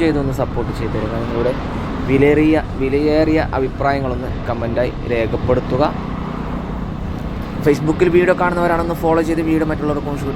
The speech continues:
കൂടി ഷെയർ ചെയ്ത് സപ്പോർട്ട് ചെയ്ത് തരിക. അപ്പോൾ നിലവിൽ ഉപ്പള, സോറി, കുമ്പള പാലത്തിന് ഏകദേശം വർക്കുകൾ അവസാന ഘട്ടത്തിൽ എത്തിയിട്ടുണ്ട്. അപ്പം ഗർഡറുകളൊക്കെ കാസ്റ്റിംഗ് പ്രവർത്തികൾ കഴിഞ്ഞിട്ടുണ്ട്.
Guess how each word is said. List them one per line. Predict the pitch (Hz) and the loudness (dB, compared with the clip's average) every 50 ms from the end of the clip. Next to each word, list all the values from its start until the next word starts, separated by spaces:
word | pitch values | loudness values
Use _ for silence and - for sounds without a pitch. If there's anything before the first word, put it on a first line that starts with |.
| - - 147 | -4 -2 -2
കൂടി | 139 139 139 131 | 0 0 0 0
ഷെയർ | 139 131 123 - | 0 0 0 0
ചെയ്ത് | 135 127 123 - | 0 -2 0 0
സപ്പോർട്ട് | 139 120 - 120 123 123 - - | 0 0 0 0 -2 -2 -2 -2
ചെയ്ത് | 120 110 107 110 | -2 0 0 0
തരിക. | 117 117 131 151 - - - - - - - - - - | -2 -2 -2 -2 -4 -4 -6 -6 -6 -4 -4 -6 -4 -2
അപ്പോൾ | - 156 165 170 170 175 170 170 160 | 2 4 6 6 6 4 4 2 0
നിലവിൽ | 160 165 175 190 196 214 220 175 170 156 160 | 0 2 2 2 2 2 2 0 0 -2 -4
ഉപ്പള, | - - 180 175 185 196 185 - - - - - - - | -2 0 2 2 2 2 0 -2 -4 -4 -4 -4 -4 -2
സോറി, | - 151 143 143 139 - - - - | -2 0 0 0 -2 -2 -4 -4 -4
കുമ്പള | 160 156 160 160 175 180 196 185 - | -2 -2 0 2 4 4 4 4 2
പാലത്തിന് | 180 170 170 165 160 - - 151 127 120 - - - - - - - - - - - 143 | 2 4 4 2 2 0 -2 -2 -4 -4 -4 -6 -6 -6 -8 -8 -8 -8 -8 -6 -4 0
ഏകദേശം | 151 156 160 160 160 165 175 170 165 160 | 0 2 2 2 2 2 0 2 2 4
വർക്കുകൾ | 156 143 - 151 156 160 156 147 147 135 - - - - - - - - - - - - | 2 2 0 -2 0 0 0 0 0 -2 -4 -6 -8 -8 -8 -8 -8 -6 -6 -4 -2 0
അവസാന | 135 143 - 170 156 151 156 156 151 151 | 0 2 2 2 2 2 2 2 0 0
ഘട്ടത്തിൽ | 147 156 147 147 143 151 147 - - - - 139 | 0 -2 -2 -2 -2 -2 -4 -4 -6 -4 -4 -4
എത്തിയിട്ടുണ്ട്. | - - 143 139 - - 139 139 131 151 - - - - | -4 -2 -2 -2 -2 -2 -2 0 0 0 -2 -2 -4 -4
അപ്പം | - 127 131 135 135 127 | -2 0 0 2 4 4
ഗർഡറുകളൊക്കെ | 131 135 - - 139 156 160 156 147 147 143 143 - - 151 151 147 - - 139 | 4 4 4 2 2 2 4 4 4 4 2 2 0 0 -2 -2 -2 -2 0 0
കാസ്റ്റിംഗ് | 135 135 - - 135 131 139 | 0 0 0 -2 -4 -2 -2
പ്രവർത്തികൾ | 135 131 127 127 131 123 127 127 - - | 0 0 0 -2 -2 -2 -2 -4 -4 -2
കഴിഞ്ഞിട്ടുണ്ട്. | - 127 123 127 123 123 120 120 135 | -2 -2 -2 0 -2 -2 -2 -2 -2